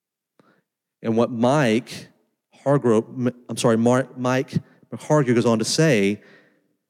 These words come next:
is that that can be from Christian denomination to another denomination. That can be from belief to atheism. That can also be from secularism to some form of religiosity. But the point is this,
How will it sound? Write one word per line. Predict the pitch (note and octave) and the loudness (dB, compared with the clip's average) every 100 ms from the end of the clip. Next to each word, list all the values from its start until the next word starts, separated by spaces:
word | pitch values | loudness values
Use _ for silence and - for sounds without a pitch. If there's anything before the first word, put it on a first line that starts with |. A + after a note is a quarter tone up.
| _ _ _ _ _ _ _ _ _ _ _ _ _ _ | _ _ _ _ _ _ _ _ _ _ _ _ _ _
is | B2 - | -8 0
that | A#2+ A#2 - - _ - | 2 0 -4 -20 _ -4
that | C3 E3+ | -2 0
can | D#3 C3 | -2 0
be | C3 B2+ | 2 0
from | - B2 G#2+ G#2 A#2+ _ _ _ | 0 0 0 0 -6 _ _ _
Christian | - D3+ C#3+ C#3 | -2 0 2 2
denomination | C3+ C3 C3 C#3 D3+ C3+ | 2 2 2 2 0 0
to | B2+ | 0
another | A#2+ C#3 | 0 2
denomination. | C#3+ C#3+ C#3+ D3 - F3 F3 | 2 2 2 0 0 -2 -2
That | C#3 B2+ | -4 -4
can | C#3+ B2+ | -2 0
be | B2+ B2 | 0 0
from | B2 A2+ | 0 0
belief | A#2 A2+ B2 | 0 0 -2
to | B2 | -2
atheism. | C3 C#3 D3+ D3 E3 E3+ - _ _ _ | -2 0 -2 0 -2 -4 -12 _ _ _
That | A#2+ | -8
can | - | -2
also | B2+ B2+ C#3 | -2 0 -2
be | A2 B2+ D3 D#3+ - _ _ | 0 0 0 -2 -6 _ _
from | - A#2 | -8 -2
secularism | C#3+ B2+ C3 C3 C3 | -2 0 0 0 0
to | A#2+ | -2
some | - C3 | -2 -2
form | A#2 C3 | 0 0
of | B2 | 0
religiosity. | A2 A#2+ A#2 A#2 A2 A2 - F#2 G2 | 0 -2 0 0 0 -2 -6 -8 -8
But | A#2 - | -10 -10
the | |
point | A2 C#3 C3 | -8 -6 -4
is | - | -2
this, | B2 G2 - | -2 0 -2